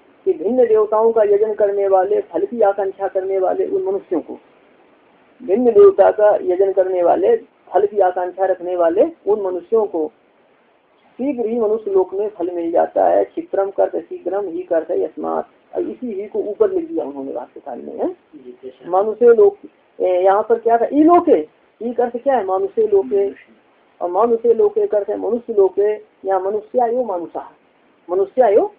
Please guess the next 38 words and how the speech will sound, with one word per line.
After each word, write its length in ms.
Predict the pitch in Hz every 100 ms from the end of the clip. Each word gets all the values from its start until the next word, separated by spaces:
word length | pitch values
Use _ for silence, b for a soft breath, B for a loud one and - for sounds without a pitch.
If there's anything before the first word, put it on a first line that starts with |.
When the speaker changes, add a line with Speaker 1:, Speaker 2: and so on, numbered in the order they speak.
| _
Speaker 2:
मानुषा। 460 | 151 147 135 127 127
Speaker 1:
हाँ, 340 | 165 160 165 - _ _ _ -
मनुष्य 360 | 175 214 226 196
लोक 240 | 170 160
में। 260 | 165 180 - _ _ _ _ _ _ _ _ -
अच्छा, 240 | - 220
मनुष्य 380 | 202 233 247 381
लोके, 380 | 277 185 135 - _ _ _ _ _
मनुष्य 520 | 196 202 233 247 294 294
लोके, 460 | 285 - 302 269
यहाँ 180 | 269 247
अर्ध 180 | 285 285
विराम 260 | 302 294
आ 100 | 294
गया 220 | 294 247 208
ना, 160 | 370 - _ - 143
इतना 240 | 240 247
है। 240 | 170 139 - _ _ _ -
क्योंकि 640 | 294 294 277 269 247 190
ही 60 | 240
करते 280 | 262 240 240
अस्मात्, 480 | 226 226 233 220
क्योंकि 440 | 226 254 247 254 262
भिन्न 340 | 180 208 247
देवता, 420 | 226 220 - 220
भिन्न 500 | 226 - 170 208 247
देवताओं 420 | 226 220 214 208 214
का 120 | 214
यजन 300 | 202 202 208
करने 300 | 208 190 185
वाले, 540 | 170 175 220 196 220
फल 260 | 240 180 226
की 120 | 226
आकांक्षा 480 | 202 196 190 185 196
रखने 280 | 196 180 185
वाले 280 | 180 180
मनुष्यों 460 | 180 175 160 - 175
को 320 | 175 277 202